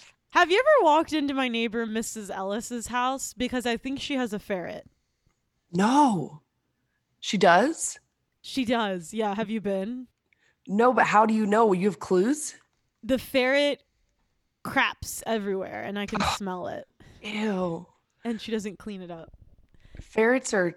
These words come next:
Speaker 2: cr-, tricky little critters.
Speaker 1: Why?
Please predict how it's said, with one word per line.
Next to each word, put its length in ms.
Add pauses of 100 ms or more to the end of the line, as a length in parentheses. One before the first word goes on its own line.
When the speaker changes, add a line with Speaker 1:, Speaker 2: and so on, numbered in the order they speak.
(140)
Speaker 2:
cr-, 320 (140)
tricky 360
little 200
critters. 680 (720)
Speaker 1:
Why? 600